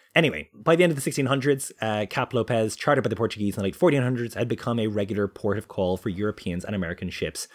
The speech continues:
in search of ivory, palm oil, exotic goods like parrot feathers and the teeth of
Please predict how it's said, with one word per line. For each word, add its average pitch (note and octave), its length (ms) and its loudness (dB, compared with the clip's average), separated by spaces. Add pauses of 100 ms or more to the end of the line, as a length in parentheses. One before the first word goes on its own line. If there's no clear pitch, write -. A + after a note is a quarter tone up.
(260)
in G2 100 -4
search G2 160 2
of F2+ 80 -4
ivory, D3+ 360 6
palm B2+ 280 0
oil, A#2+ 180 4
exotic A#2 340 0
goods G2 400 0 (280)
like - 140 -8
parrot F#2 260 -2
feathers F#2+ 360 -2
and F#2 140 -2
the D#2+ 60 -6
teeth - 220 -6
of - 180 -12